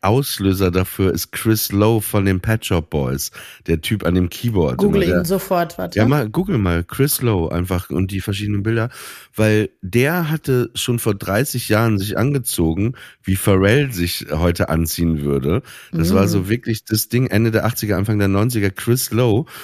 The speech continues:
Speaker 1: und das war so Pop Pet Shop Boys und
Speaker 2: Ah, ja.
Speaker 1: deswegen, ich glaub, die Kombination aus Markenverbot und Chris Lowe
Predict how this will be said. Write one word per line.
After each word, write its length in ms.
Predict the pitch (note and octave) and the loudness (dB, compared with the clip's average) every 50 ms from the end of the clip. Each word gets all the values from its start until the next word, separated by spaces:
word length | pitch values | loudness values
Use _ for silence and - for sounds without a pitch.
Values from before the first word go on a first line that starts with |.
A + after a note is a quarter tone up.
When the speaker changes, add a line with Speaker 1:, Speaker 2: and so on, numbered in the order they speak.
| - - - | -18 -16 -6
Speaker 1:
und 140 | - G2+ G2 | -2 0 0
das 140 | G#2 G#2+ - | 0 2 2
war 100 | G#2+ A2 | 2 2
so 160 | G#2+ A2+ G#2+ | 2 2 0
Pop 440 | - _ - - D#3+ D#3+ - - - - - | 0 _ -4 -2 -2 -2 -2 -4 -12 -14 -8
Pet 220 | - A#2+ A#2 A#2+ - | -4 -4 -4 -2 -2
Shop 220 | - F#2+ D#2+ C#2+ | -2 -2 -2 -2
Boys 280 | - D#2 D#2+ F2+ - - | 0 0 2 2 2 0
und 80 | E2+ | 0
Speaker 2:
Ah, 80 | - D3+ | 0 2
ja. 100 | - G#3+ | 2 2
Speaker 1:
deswegen, 280 | - G2+ G2+ - - - - - - - _ | 2 2 2 0 -2 -4 -6 -12 -20 -18 _
ich 80 | - | -6
glaub, 160 | - A2+ A2 A2 | -2 -2 -2 0
die 100 | A#2 G#2+ | -2 -2
Kombination 720 | - B2 A#2+ A#2+ A#2 A#2 A2+ - - - B2+ C3 C3 - | -2 0 0 2 0 0 -2 -2 -2 -2 0 0 0 0
aus 240 | A2 A#2 A#2+ - - - - _ - | -2 -4 -4 -6 -12 -20 -20 _ -4
Markenverbot 1040 | F2+ G2 G2+ G#2+ B2+ D3+ - D#3 D3 C#3 - C#3 B2+ B2 A#2 A#2+ B2+ C3 C3 B2+ - | 0 2 2 2 2 0 -2 -4 -6 -4 -2 -2 -2 -2 -2 -2 0 0 -2 -2 -2
und 240 | - A2 A2 G#2+ - - - - - _ _ _ - | -2 -2 -2 -4 -6 -12 -20 -20 -20 _ _ _ -10
Chris 380 | - - B2+ C3 C3 - - - | -2 2 2 2 2 2 0 0
Lowe 400 | G#2 A2+ A#2+ B2+ C#4+ A2+ - | 2 4 4 4 4 2 0